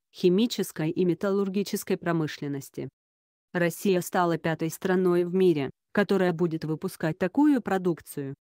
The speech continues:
В две тысячи восемнадцатом году Ф Р П предоставил кемеровскому производителю заем по программе проекта и развития в размере сто миллионов рублей на закупку технологического оборудования.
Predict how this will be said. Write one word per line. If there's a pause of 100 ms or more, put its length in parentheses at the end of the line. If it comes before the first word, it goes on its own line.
(500)
В
две
тысячи
восемнадцатом
году
Ф
Р
П
предоставил
кемеровскому
производителю
заем
по
программе
проекта
и
развития
в
размере
сто
миллионов
рублей
на
закупку
технологического
оборудования.